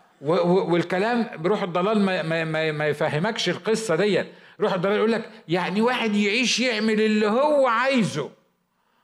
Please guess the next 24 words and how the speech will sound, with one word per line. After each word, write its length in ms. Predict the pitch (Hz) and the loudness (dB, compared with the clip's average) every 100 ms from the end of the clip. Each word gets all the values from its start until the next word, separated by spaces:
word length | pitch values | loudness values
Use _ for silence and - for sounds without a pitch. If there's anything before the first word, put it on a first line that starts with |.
| _ | _
وبعدين 380 | 143 165 170 202 | -4 -2 0 0
يخش 340 | 214 226 233 | 0 0 0
السما؟" 480 | 202 - 226 247 240 - - | -2 -2 -2 -2 -4 -8 -8
لا. 400 | 147 190 - - - - _ _ _ _ _ _ _ _ _ _ _ _ _ - | -4 -4 -4 -8 -18 -20 _ _ _ _ _ _ _ _ _ _ _ _ _ -2
اللي 200 | 180 175 | 0 2
هيعمل 580 | 180 240 233 220 208 196 | 2 0 0 0 2 2
اللي 280 | 190 196 | 2 2
هو 400 | 185 214 285 254 | 2 2 2 2
عايزه 480 | 220 190 247 233 190 | 2 2 2 0 0
ده 120 | 202 | 0
مش 140 | 214 185 | 0 0
هيخش 340 | 180 208 185 | 0 -2 0
السما. 560 | 185 - 190 165 101 - _ _ | -2 -2 -2 -2 -6 -12 _ _
يبقى 220 | 117 104 - | -14 -10 -6
خلاص. 800 | 117 160 208 214 202 180 - - - _ - | -2 0 2 0 0 -4 -8 -20 -20 _ -6
يبقى 460 | 143 151 139 139 | -4 -2 0 0
يعني 260 | 139 117 135 | 0 0 -2
إزاي؟ 520 | 123 123 175 165 - - 139 | -2 0 0 0 -4 -8 -4
يعني، 480 | 123 139 139 120 | -4 -2 -4 -4
يعني 240 | 135 120 120 - - _ | -4 -4 -6 -12 -20 _
عايز 340 | - 151 160 | -6 -2 0
أقول 180 | 160 180 | 2 2
لك 80 | 170 | 0
ببساطة، 640 | 135 147 147 170 151 - | 0 -2 0 0 -2 -4